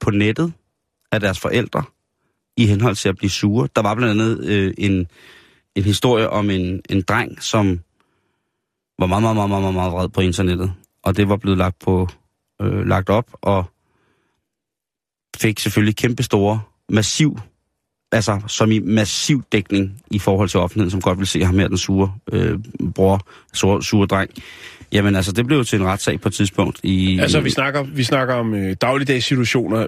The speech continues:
Speaker 2: iført tøj. Det er jo ikke noget, øh, på den måde, vel? Det er
Speaker 1: Nej,
Speaker 2: ikke
Speaker 1: nej.
Speaker 2: noget, nej. Det
Speaker 1: Nej,
Speaker 2: er
Speaker 1: nej, men det,
Speaker 2: helt,
Speaker 1: det,
Speaker 2: helt
Speaker 1: du
Speaker 2: almindelige
Speaker 1: ved
Speaker 2: billeder fra måske en, en lidt pinlig situation, et dagligdagssituation, at man...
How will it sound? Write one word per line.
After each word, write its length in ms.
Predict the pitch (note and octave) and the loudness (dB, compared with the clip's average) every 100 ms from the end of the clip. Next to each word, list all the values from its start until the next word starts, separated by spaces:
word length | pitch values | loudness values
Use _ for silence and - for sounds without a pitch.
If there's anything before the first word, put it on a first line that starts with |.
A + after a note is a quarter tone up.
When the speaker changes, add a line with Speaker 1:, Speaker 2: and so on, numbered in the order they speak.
| - | -6
Speaker 2:
iført 540 | - - B2+ - G#2+ | -12 -2 -2 2 0
tøj. 340 | - A2+ F#2 G2+ - | 0 -2 -2 -2 2
Det 20 | |
er 40 | A#2 | 2
jo 40 | |
ikke 160 | B2 C#3 | 2 2
noget, 380 | C3 A#2 A#2+ G#2 | 0 0 0 -2
øh, 160 | F#2 - | -4 -6
på 60 | - | -6
den 200 | G#2 - | -4 -2
måde, 140 | G2+ G2 | -2 0
vel? 120 | G#2 | -2
Det 60 | A#2 | 0
er 0 | |
Speaker 1:
Nej, 80 | D3+ | 0
Speaker 2:
ikke 100 | D3 | 2
Speaker 1:
nej. 60 | A2+ | 0
Speaker 2:
noget, 160 | G#2+ | -4
nej. 100 | - F2 | -6 -10
Det 240 | - - | -10 -2
Speaker 1:
Nej, 100 | B2+ | 0
Speaker 2:
er 20 | |
Speaker 1:
nej, 100 | D3 E3 | 0 0
men 20 | D#3 | 0
det, 20 | E3 | 0
Speaker 2:
helt, 80 | G3 | 0
Speaker 1:
det, 120 | D#3+ | 0
Speaker 2:
helt 160 | G3+ G#3+ | -2 0
Speaker 1:
du 40 | |
Speaker 2:
almindelige 300 | F#3+ - - | 0 2 0
Speaker 1:
ved 60 | E3+ | 0
Speaker 2:
billeder 280 | E3 F3+ | -2 -2
fra 200 | F3+ F3 | -2 -2
måske 300 | D3 D3 - | -2 -2 -2
en, 100 | D3+ A#2 | -2 -2
en 140 | D#3 | 0
lidt 160 | C#3 A#2+ | 0 -2
pinlig 320 | - E3 F#3 | -2 0 0
situation, 500 | - D3 C3+ C#3 G#2 | 0 -2 0 -2 0
et 140 | B2+ B2 | -2 -2
dagligdagssituation, 1040 | B2+ D3 C#3+ B2+ - C3 A2+ - A2 - | 0 -2 0 -2 0 0 0 0 -2 -4
at 160 | A2 A#2 | -4 -4
man... 380 | A2 G#2 G#2 | -4 -4 -6